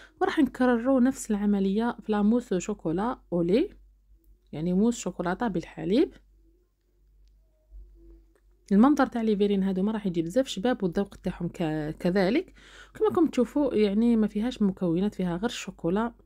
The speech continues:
وال-، والبيض. هنا كنت نمس باسكو علاش حسيت، حسيت باللي ال-، ال-، هذا اللي راني نخلط فيه جي مازالو سخون شويه، على خاطر هو اللي ذوبت فيه في الميكرووند، خفت يهبط لي البياض.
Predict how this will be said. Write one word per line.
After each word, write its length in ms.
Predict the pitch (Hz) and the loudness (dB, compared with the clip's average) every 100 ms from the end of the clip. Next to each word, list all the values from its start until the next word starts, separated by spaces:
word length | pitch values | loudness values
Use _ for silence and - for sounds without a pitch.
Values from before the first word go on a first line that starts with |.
| _ _ - | _ _ -8
وال-، 720 | 247 254 208 170 151 143 139 156 _ _ _ _ _ 254 | -2 0 2 2 0 -2 -4 -8 _ _ _ _ _ -2
والبيض. 280 | 208 160 | 0 0
هنا 160 | 156 190 | 0 0
كنت 200 | 185 - | -2 -2
نمس 360 | 185 240 - 175 | 0 0 -2 -4
باسكو 340 | 160 160 - | -4 -6 -6
علاش 240 | 151 220 | -4 -4
حسيت، 440 | - - - 214 - 170 160 170 _ _ _ - _ _ _ - | -6 -12 -6 -4 0 0 0 -6 _ _ _ -20 _ _ _ -20
حسيت 300 | - 262 190 | -6 -4 0
باللي 260 | 202 254 | 2 2
ال-، 320 | - 190 175 | 0 -2 0
ال-، 640 | 170 165 160 156 - - 170 | 0 0 -2 -4 -6 -8 -2
هذا 200 | 220 202 | 0 2
اللي 120 | 190 | 2
راني 140 | 185 | 0
نخلط 340 | 180 185 170 - | -2 -2 -6 -4
فيه 300 | 254 262 - | -2 -2 -2
جي 200 | 165 151 | 0 0
مازالو 320 | 165 170 220 | 0 0 0
سخون 260 | 202 - 165 | -2 -4 -6
شويه، 220 | - 214 | -2 -2
على 140 | 180 185 | -2 -4
خاطر 260 | 190 196 | -2 -2
هو 160 | 185 226 | 0 2
اللي 120 | 233 | 2
ذوبت 380 | 185 175 165 - | 2 0 0 -2
فيه 140 | 262 | -2
في 140 | 240 180 | -2 -2
الميكرووند، 640 | 175 - 151 165 247 269 - - - - _ _ _ _ _ _ _ - | -4 -4 -6 -2 0 0 -6 -18 -18 -20 _ _ _ _ _ _ _ -6
خفت 220 | - - | -4 2
يهبط 360 | 208 196 202 247 | 2 2 -2 0
لي 460 | 302 320 240 190 | 4 4 4 2
البياض. 500 | 165 156 135 143 - | 0 -2 -4 -6 -10